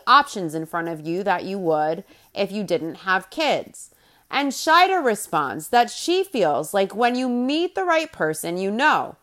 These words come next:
She says Bilal holds that against her, that she feels that way. Bilal says no, he disagrees.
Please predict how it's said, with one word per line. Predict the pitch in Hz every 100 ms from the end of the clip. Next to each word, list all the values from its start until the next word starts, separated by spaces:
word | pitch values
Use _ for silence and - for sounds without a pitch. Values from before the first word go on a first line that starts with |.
| -
She | - 381
says | 392 392 381 170 165 175
Bilal | 190 285 277 262 294 311 330 349 359 349
holds | _ - 226 226 196
that | 240 220 220 -
against | 233 196 160 156 - -
her, | 139 139 160 _ _ -
that | 240 254 -
she | - 254
feels | 302 349 330
that | 214 165
way. | 147 147 143 156 _ _ _ -
Bilal | 240 247 277 311 339 349
says | 339 311 269
no, | 277 349 233 175
he | 180 262
disagrees. | 285 277 269 320 311 156 139